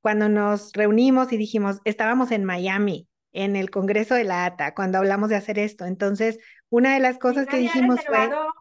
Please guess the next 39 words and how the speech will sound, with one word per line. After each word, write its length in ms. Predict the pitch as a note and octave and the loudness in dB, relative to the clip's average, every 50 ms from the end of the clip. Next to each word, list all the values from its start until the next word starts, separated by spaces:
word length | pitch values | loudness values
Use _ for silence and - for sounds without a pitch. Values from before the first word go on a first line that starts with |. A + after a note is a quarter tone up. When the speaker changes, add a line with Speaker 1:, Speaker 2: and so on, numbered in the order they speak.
| _ _ - | _ _ -18
Speaker 2:
eh, 280 | B3 B3 B3 A#3+ A#3 | -14 -14 -12 -12 -12
com- 200 | A#3 C4 B3+ C4 _ _ _ _ _ _ _ _ _ _ _ _ _ - | -12 -12 -14 -14 _ _ _ _ _ _ _ _ _ _ _ _ _ -8
Speaker 1:
eh, 100 | - A#3+ - - | -8 -8 -4 2
una 200 | C4 B3 C4 C#4 | 2 2 4 4
de 60 | C#4 | 2
las 160 | C#4 C4+ C4+ | 0 0 0
cosas 220 | C#4 C4 C4+ C4 | 0 0 0 0
que 100 | C4+ C#4+ | 0 0
dijimos 420 | C4+ C4 B3 B3+ B3+ B3 C4 C4 C4 | 0 0 2 2 4 4 4 2 2
fue 340 | - B3 B3 B3 B3 - _ _ _ _ | 0 2 2 2 0 -4 _ _ _ _
que 140 | - A3+ A3 | -2 -2 0
sale 340 | - A#3+ A3+ A#3 B3+ C4 B3+ | 0 0 2 2 2 0 0
carísimo 840 | - A3 G#3 G3+ A3+ B3+ D4+ E4 E4+ D#4+ G#4 F#4+ F4 F4+ - - - - - - - _ - | 0 0 2 4 4 6 6 4 4 4 4 6 6 4 2 -2 -12 -20 -20 -20 -20 _ -20
<laughs> 140 | A3+ _ - | -20 _ -4
las 380 | A3 A3 A3 A3 A3 A3 A3 | 0 2 2 2 2 0 0
comidas, 480 | - A#3 A3 G#3+ A3+ A#3+ B3 B3 B3 B3 | 0 2 4 4 6 6 6 6 6 4
las 160 | B3+ B3 A3+ | 4 4 4
bebidas 520 | G#3 A3 G#3 G3+ G#3+ A3+ A#3 A#3+ B3 B3 - | 4 2 2 4 4 4 4 2 2 0 -4
y 40 | A3+ | -6
todo 300 | - - A3+ A3+ A#3 A#3 | -2 0 2 2 2 2
lo 140 | A#3+ A3 A3+ | 2 0 -2
que 120 | - G#3 | -2 -6
es 120 | G3 - | -6 -6
aparte 380 | A3 G#3 - A3 G#3 G#3 - G#3+ | -6 -4 -2 -4 -2 -2 -2 -2
del 120 | G#3 G#3 | -2 -2
Congreso. 480 | G#3 F#3+ F#3 G3+ A3+ C#4 D#4 D4+ D#4 A3 | -4 -6 -4 -2 0 0 0 0 -2 -4
Entonces, 420 | G3+ G3 A3 G#3+ A3 A#3+ B3+ B3 | -6 -2 0 0 0 0 -4 -4
acá 440 | C4+ B3 B3 - A3+ A#3 C#4+ D#4 _ _ _ _ _ _ _ - | -4 -4 -2 -2 -4 -4 -4 -6 _ _ _ _ _ _ _ -6
un 460 | - A3 A3 A3+ A3 A3 A3+ A3+ A3+ A#3 | 0 2 2 2 4 2 2 0 0 0
pl-, 140 | B3 B3 - | -2 0 0
un 380 | A3+ A3 A3 A3 G#3+ A3 - - | 0 0 2 2 0 0 -2 -2
parte 300 | - A3 A3 - A#3 A#3+ | -2 -2 -2 0 0 2
del 180 | A#3+ B3+ B3 | 2 0 0
plan 340 | B3+ C#4 C4 B3+ C4 D4 D4 - | -2 -2 -2 -2 -2 -4 -6 -6
es 180 | - G#3 G#3 - | -6 -6 -6 -4
que 80 | A3+ | -6
esté 420 | A3 - - A3 G#3+ G#3+ G#3 G#3+ _ | -6 -4 -2 -2 -2 -2 -4 -6 _
todo 180 | - A3 G#3 G3+ | -2 -2 0 0
incluido, 460 | G3+ G#3 G3+ G3 F3+ D#3+ C#3 C3 - | 0 -2 -4 -4 -6 -6 -6 -8 -12